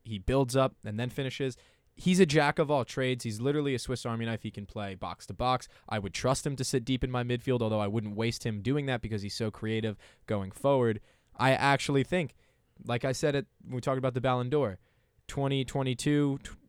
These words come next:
you could have argued it was the year of Messi, it was the year of Erling Haaland. This is very much shaping up to be the year of Jude Bellingham.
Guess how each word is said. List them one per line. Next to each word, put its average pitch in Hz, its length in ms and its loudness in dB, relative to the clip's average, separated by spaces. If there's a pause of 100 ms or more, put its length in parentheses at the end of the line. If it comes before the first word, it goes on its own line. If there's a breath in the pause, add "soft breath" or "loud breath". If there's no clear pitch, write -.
(120)
you 127 160 -4
could 143 120 2
have 127 120 2
argued 127 260 2
it 127 40 2
was 120 200 -4
the 113 80 -2
year 120 220 2
of 110 80 -4
Messi, 123 320 -6
it 127 40 -4
was 113 100 -4
the 113 80 -6
year 120 180 0
of 110 60 -2
Erling 113 240 -2
Haaland. 120 280 -2 (100)
This 139 280 -4
is 110 100 -4
very 127 380 2
much 123 160 0
shaping 110 340 -6
up 107 120 -6
to 107 80 -10
be 104 100 -6
the 98 100 -8
year 104 220 -4
of 98 100 -8
Jude 104 220 -6
Bellingham. 92 380 -8